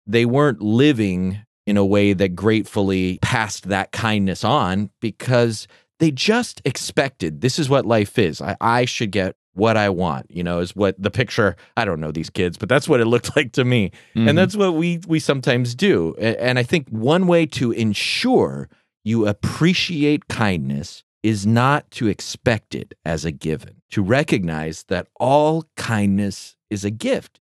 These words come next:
Speaker 1: including, of course, our Creator's kindness and, and every other person who sends goodness our way. They are giving us something. You can't shrink kindness down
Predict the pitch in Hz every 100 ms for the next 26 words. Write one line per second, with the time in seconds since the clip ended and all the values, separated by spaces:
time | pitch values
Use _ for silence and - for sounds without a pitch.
0 | _ 127 131 - 180 151 131 127 117 131
1 | 131 139 135 - 156 262 302 107 - 104
2 | 82 71 71 67 - _ _ _ - 98
3 | 107 107 - 117 127 147 156 139 143 123
4 | 95 - 101 - 98 92 98 - 101 98
5 | - 104 95 - 95 98 120 151 101 101
6 | - _ _ - 139 160 175 143 139 101
7 | - 135 127 104 90 73 - 82 67 -
8 | 67 67 - - 127 123 - 226 226 -
9 | - - 156 160 - - - 131 127 101
10 | 87 - - 98 90 80 78